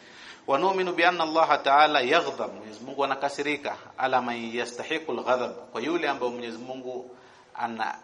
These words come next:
kwa yule ambaye anastahiki ghadhabu ya Allah Subhanahu wa Ta'ala, من الكافرين وغيرهم، katika watu ambao ni makafiri na baadhi ya watu mubtadi'in na watu ambao wameingia katika baadhi ya kabair,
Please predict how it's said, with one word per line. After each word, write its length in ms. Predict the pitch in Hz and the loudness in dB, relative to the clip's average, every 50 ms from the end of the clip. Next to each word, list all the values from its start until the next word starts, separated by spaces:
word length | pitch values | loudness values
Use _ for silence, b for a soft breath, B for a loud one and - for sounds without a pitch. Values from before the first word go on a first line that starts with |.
| - - | -10 -6
kwa 120 | 135 131 | -4 -2
yule 220 | 143 160 156 147 143 | 0 0 0 0 -2
ambaye 240 | 131 127 127 127 127 | 0 0 0 0 0
anastahiki 640 | 123 123 120 - - 120 - 147 135 - 131 120 | 0 -2 -2 -4 -4 -10 -8 -8 -8 -6 -4 -2
ghadhabu 360 | 110 113 113 127 139 139 127 | -2 0 2 4 2 2 2
ya 100 | 127 120 | 0 -4
Allah 220 | 113 117 127 131 131 | -2 0 0 -2 -2
Subhanahu 500 | - - - - - 127 127 123 117 113 | -4 -10 -6 0 2 2 2 2 0 -4
wa 60 | 107 | -2
Ta'ala, 320 | - - 123 123 120 107 104 | 0 2 2 4 2 0 -4
من 180 | 104 110 120 | -8 -8 -8
الكافرين 800 | 120 117 117 - 123 123 127 123 123 123 127 135 127 117 98 - - B B B B | -8 -4 -2 0 2 2 2 0 -4 -4 -4 -4 -6 -6 -10 -12 -18 B B B B
وغيرهم، 600 | - 120 120 131 151 170 165 147 127 117 107 101 - | -4 -2 0 2 2 0 0 -2 -4 -8 -8 -12 -12
katika 260 | - 110 - - - 123 | -12 -12 -12 -6 -4 -2
watu 200 | 135 135 - 135 | -2 -2 -2 -4
ambao 180 | 123 123 120 | -4 -4 -6
ni 60 | 117 117 | -8 -8
makafiri 680 | 117 113 - 110 113 - 127 127 127 123 120 120 117 - B B B B B _ - | -8 -8 -8 -8 -8 -6 -6 -6 -6 -6 -8 -12 -16 -18 B B B B B _ -20
na 60 | - | -12
baadhi 360 | - 104 110 120 123 117 117 120 | -6 -2 -2 -2 -2 -2 -4 -2
ya 60 | 117 | 2
watu 260 | 127 127 127 127 127 | 2 2 2 2 -2
mubtadi'in 840 | 123 123 123 123 120 - 113 110 113 107 104 117 120 123 123 120 110 | -6 -8 -8 -10 -8 -8 -8 -8 -6 -8 -6 -6 -4 -6 -6 -6 -10
na 80 | 98 98 | -10 -6
watu 240 | 107 120 127 123 131 | -4 -4 -2 -2 -4
ambao 200 | 127 123 123 120 | -6 -4 -4 -4
wameingia 340 | 117 123 117 117 123 127 120 | -4 -6 -8 -8 -8 -8 -8
katika 300 | - 123 - - - 113 | -8 -10 -10 -8 -6 2
baadhi 340 | 113 127 131 143 131 135 131 | 6 8 8 8 6 4 -2
ya 60 | 127 | -4
kabair, 460 | - 135 127 135 139 135 120 113 | -4 -2 2 2 2 2 2 -2